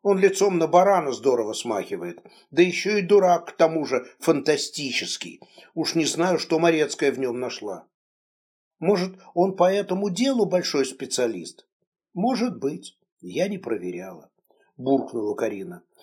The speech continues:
«У меня своих проблем хватает. Черт меня дернул тогда с ним переспать». Я очень хорошо ее понимала, сама не раз задавала себе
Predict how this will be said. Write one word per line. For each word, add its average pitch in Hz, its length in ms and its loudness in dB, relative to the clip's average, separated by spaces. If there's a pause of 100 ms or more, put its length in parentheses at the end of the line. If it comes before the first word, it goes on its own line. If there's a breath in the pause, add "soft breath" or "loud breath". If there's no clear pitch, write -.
(140)
«У 202 100 4
меня 233 220 2
своих 196 440 2
проблем 139 460 2
хватает. 101 600 -4 (460 soft breath)
Черт 185 540 2
меня 185 260 2
дернул 175 440 2
тогда 160 360 0
с - 100 -4
ним 156 180 -4
переспать». 143 720 -4 (840)
Я 175 360 -2
очень 220 360 -2
хорошо 180 480 -2
ее 117 360 -4
понимала, 101 640 -10 (220 soft breath)
сама 233 380 2
не 202 120 2
раз 143 280 2
задавала 147 540 2
себе 120 460 -4